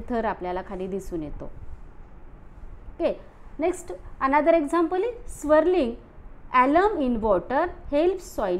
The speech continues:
particles in muddy water to settle down. कधीकधी आपण गढूळ झालेल्या पाण्यामध्ये तुरटी फिरवतो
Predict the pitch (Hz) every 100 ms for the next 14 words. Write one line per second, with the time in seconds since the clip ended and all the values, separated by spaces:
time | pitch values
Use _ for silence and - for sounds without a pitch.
0 | 175 190 180 285 285 214 180 - 220 220
1 | 214 190 208 202 175 196 254 359 - -
2 | - 240 247 220 180 214 214 190 160 -
3 | - - 247 285 311 311 294 320 339 311
4 | 262 254 320 302 294 277 294 294 247 247
5 | 262 269 285 302 262 226 277 269 330 320
6 | 254 190